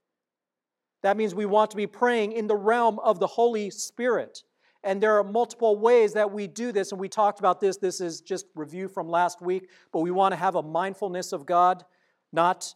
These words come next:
speaking in just meaningless repetition, not seeking the approval of men, not seeking to exalt oneself. We want to recognize our full dependence upon God. We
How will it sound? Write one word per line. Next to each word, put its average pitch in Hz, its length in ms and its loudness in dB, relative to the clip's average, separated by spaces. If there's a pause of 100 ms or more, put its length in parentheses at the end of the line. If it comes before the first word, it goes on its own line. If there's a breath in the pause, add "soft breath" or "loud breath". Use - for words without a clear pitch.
speaking 202 600 -6
in 165 200 -4
just 156 200 -6
meaningless 180 580 -2
repetition, 185 840 -4 (280)
not 185 240 -2
seeking 208 400 -8
the 170 100 -2
approval 180 500 -2
of 139 140 -4
men, 185 400 -8 (840)
not 160 220 -4
seeking 180 340 -10
to 160 240 -6
exalt 156 460 -4
oneself. 156 640 -6 (1300)
We 180 100 -4
want 196 200 4
to 196 60 0
recognize 190 540 2
our 175 180 2
full 196 300 2
dependence 196 600 -6
upon 185 340 -4
God. 170 400 4 (720)
We 160 400 0